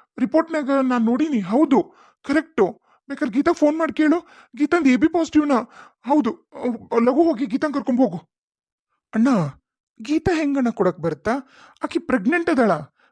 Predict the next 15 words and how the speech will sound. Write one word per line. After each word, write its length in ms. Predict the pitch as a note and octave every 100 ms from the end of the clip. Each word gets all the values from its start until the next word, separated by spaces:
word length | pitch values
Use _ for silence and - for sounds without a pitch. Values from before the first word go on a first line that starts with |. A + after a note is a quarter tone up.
| _
ಪ್ರೆಗ್ನೆಂಟ್ 440 | D#4+ B3 E4 E4+
ಇದ್ದಾಗ 240 | E4+ D#4+ D4+
ಬ್ಲಡ್ 300 | D#4 B3+ C#4
ಎಲ್ಲ 120 | D4+ D4+
ಕೊಡ್ಬೋದನ್ನ 520 | C4+ A#3 C#4+ A3 A3
ಏನಾರ? 320 | A3+ A#3 F#3 D#3+ _ _ _ _ _ _ _ -
ಇಲ್ಲ, 160 | F3+
ಇಲ್ಲ, 180 | E3 C#3+
ಇಲ್ಲ, 160 | C3 B2+
ಪ್ರೆಗ್ನೆಂಟ್ 680 | - - D#3 C#3+ F3 F#3+
ಇರೋರು 220 | G3 F#3 D#3+
ಯಾರೂ 400 | D3 D#3 F#3 A3+
ಬ್ಲಡ್ 240 | F3+ D#3+
ಕೊಡಕ್ಕಾಗಲ್ಲ. 540 | - D#3 D#3 D3 C#3 F#3+ C#4 - - - -
ಆ, 60 | -